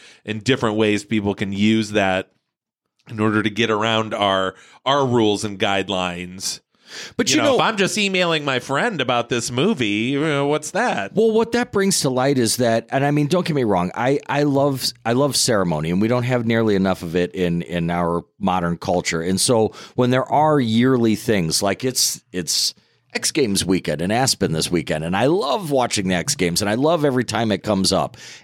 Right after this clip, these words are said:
Speaker 2: And so I love these rituals, these yearly things, and the Academy Awards is no different, but you kind of look at the awards and you wonder to yourself, "How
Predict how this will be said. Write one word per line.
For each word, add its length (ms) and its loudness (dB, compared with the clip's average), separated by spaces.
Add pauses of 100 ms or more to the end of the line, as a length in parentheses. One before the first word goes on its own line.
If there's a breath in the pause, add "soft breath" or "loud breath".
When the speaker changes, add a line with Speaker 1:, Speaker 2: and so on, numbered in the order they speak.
(140)
Speaker 2:
And 440 2
so 220 2
I 140 0
love 400 2
these 260 2
rituals, 540 0
these 200 0
yearly 380 2
things, 480 0 (300 loud breath)
and 160 2
the 60 2
Academy 420 0
Awards 360 2
is 200 0
no 160 4
different, 380 -2
but 180 0 (320 loud breath)
you 120 2
kind 240 0
of 80 0
look 200 0
at 80 -6
the 100 2
awards 460 2
and 100 0
you 80 0
wonder 300 0
to 80 -4
yourself, 420 0
"How 480 -2